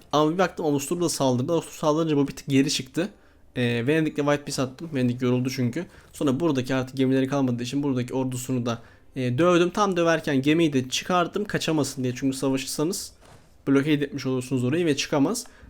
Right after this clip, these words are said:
Direkt güzel bir şekilde orduyu da wipe'ladıktan sonra içeri doğru gireceğim. İkinci ayda quality aldım. Infantry combat ability almak için. Üstüne iğne olacağım. Oradan da poliçeden gelecek bir yüzde on beş infantry combat ability daha geliyor. Artık güzel bir şekilde pat pat pat içeri doğru giriyorum.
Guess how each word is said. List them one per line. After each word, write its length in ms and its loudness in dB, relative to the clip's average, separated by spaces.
Direkt 240 0
güzel 240 2
bir 40 -2
şekilde 280 -2
orduyu 260 -2
da 40 0
wipe'ladıktan 720 -4
sonra 560 -4
içeri 320 0
doğru 200 2
gireceğim. 460 0
İkinci 280 -2
ayda 260 2
quality 360 -4
aldım. 260 0
Infantry 400 -4
combat 340 0
ability 280 -2
almak 280 0
için. 240 -4
Üstüne 280 -2
iğne 120 2
olacağım. 480 0
Oradan 280 2
da 80 0
poliçeden 480 2
gelecek 520 0
bir 60 0
yüzde 160 0
on 140 6
beş 140 0
infantry 340 -6
combat 260 0
ability 320 -2
daha 140 0
geliyor. 360 0
Artık 280 -4
güzel 280 2
bir 60 -2
şekilde 320 -2
pat 200 -6
pat 160 -4
pat 140 -8
içeri 280 -2
doğru 180 0
giriyorum. 420 2